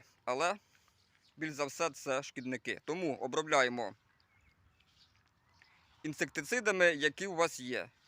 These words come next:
Будь-чим, якби тільки ним обробити. Ну, а по фунгіцидах бажано пройтися, як кажуть, береженого Бог береже,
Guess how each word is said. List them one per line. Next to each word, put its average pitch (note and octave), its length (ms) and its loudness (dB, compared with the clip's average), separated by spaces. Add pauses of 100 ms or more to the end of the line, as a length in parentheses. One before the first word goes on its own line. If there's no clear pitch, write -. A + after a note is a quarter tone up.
(200)
Будь-чим, E3+ 640 -4
якби C#3 300 -2
тільки D#3 340 -6
ним D3+ 180 -2
обробити. A#2+ 500 -8 (840)
Ну, F3+ 140 -4
а G#3+ 120 4
по F#3+ 240 0
фунгіцидах F3 840 -2
бажано C#3 460 2
пройтися, D#3 500 -2
як C#3+ 160 0
кажуть, C#3 260 -2
береженого C#3 640 0
Бог C3 320 0
береже, B2+ 540 0